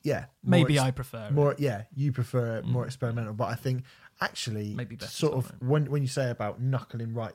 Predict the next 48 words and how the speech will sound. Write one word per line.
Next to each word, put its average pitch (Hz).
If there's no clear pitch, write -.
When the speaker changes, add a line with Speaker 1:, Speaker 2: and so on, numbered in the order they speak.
Speaker 1:
deep 113
into 110
your 104
fucking 104
skull 104
and 98
it -
be 110
like, -
they 160
can 120
do 151
that 117
Speaker 2:
Yeah. 110
Speaker 1:
as 113
well 113
as 107
anyone, 101
and 123
Speaker 2:
Yeah, 156
Speaker 1:
that 311
Speaker 2:
I -
Speaker 1:
isn't 190
Speaker 2:
agree. -
Speaker 1:
an 143
easy, 170
you 139
know, 107
it's, 98
again, 127
what 135
we 135
said 113
about 107
Ginger 107
and 98
what 76
we 107
said 107
about 107
Bob 107
Mould 104
and 101
about 104
Nervous, 107
about, 98
you 113
know, 98